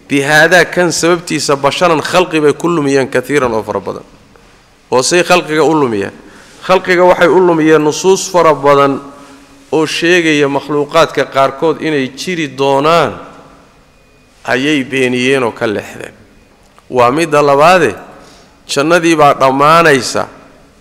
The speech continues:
Waxaa keenaysaa abaalgudkii Ilaahay mu'miniinta u sheegay, iyagiina waa baaba'ayaan, abaalgudkoodiina waa baaba'aya. Dalaal badan baa ka dhashay.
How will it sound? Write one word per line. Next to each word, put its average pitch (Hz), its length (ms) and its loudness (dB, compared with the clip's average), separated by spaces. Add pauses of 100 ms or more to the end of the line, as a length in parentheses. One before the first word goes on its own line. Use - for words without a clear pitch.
(360)
Waxaa 135 320 0 (300)
keenaysaa 147 640 -2 (240)
abaalgudkii 156 880 -2
Ilaahay 156 360 2
mu'miniinta 147 720 -2
u 160 180 0
sheegay, 120 560 -2 (840)
iyagiina 180 480 2
waa 160 200 6
baaba'ayaan, 151 640 2
abaalgudkoodiina 160 840 0
waa 139 200 4
baaba'aya. 139 580 2 (520)
Dalaal 165 340 2
badan 160 240 0
baa 139 120 0
ka 131 100 -6
dhashay. - 300 -10